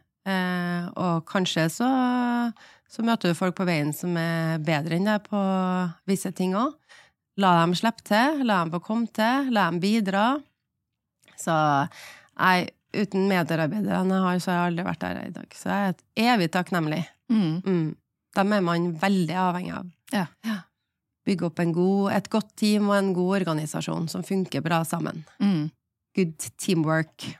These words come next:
Speaker 2: Good teamwork.
Speaker 1: Mm.
Speaker 2: Viktig med å rekruttere riktig også, da.
Speaker 1: Ja, veldig viktig. Og det er jo, det kan jo være vanskelig til tider, det. Men,
Speaker 2: Mm.
Speaker 1: eh, det har gått veldig bra. Så jeg er godt fornøyd.
Speaker 2: Så bra.
Speaker 1: <laughs>
Speaker 2: Er det noen høydepunkter, da, gjennom de her tjue årene du har lyst til å trekke frem?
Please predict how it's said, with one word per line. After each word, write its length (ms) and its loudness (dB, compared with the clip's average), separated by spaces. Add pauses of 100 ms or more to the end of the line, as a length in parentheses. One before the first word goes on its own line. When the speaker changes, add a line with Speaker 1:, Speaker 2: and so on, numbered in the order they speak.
(160)
Speaker 2:
Good 220 -10
teamwork. 500 -10
Speaker 1:
Mm. 280 -6 (140)
Speaker 2:
Viktig 280 -2
med 160 0
å 60 0
rekruttere 420 -6
riktig 260 -4
også, 140 0
da. 40 -8 (200)
Speaker 1:
Ja, 200 2
veldig 420 4
viktig. 400 0
Og 120 -4
det 120 0
er 80 2
jo, 340 0 (320)
det 200 -4
kan 120 -4
jo 80 0
være 160 0
vanskelig 380 -4
til 100 -6
tider, 280 -2
det. 120 0 (180)
Men, 280 4
Speaker 2:
Mm. 40 -2
Speaker 1:
eh, 220 -2 (600)
det 100 -4
har 40 -2
gått 200 -2
veldig 320 2
bra. 160 0 (340)
Så 80 -12
jeg 40 -4
er 100 -4
godt 100 -8
fornøyd. 480 -4 (220)
Speaker 2:
Så 260 2
bra. 140 0 (600)
Speaker 1:
<laughs> 600 -2
Speaker 2:
Er 100 4
det 80 0
noen 160 0 (140)
høydepunkter, 760 -2
da, 80 2 (460)
gjennom 240 0
de 100 0
her 80 0
tjue 220 -2
årene 200 0
du 60 0
har 60 0
lyst 160 -2
til 60 -4
å 40 -8
trekke 200 -6
frem? 100 -2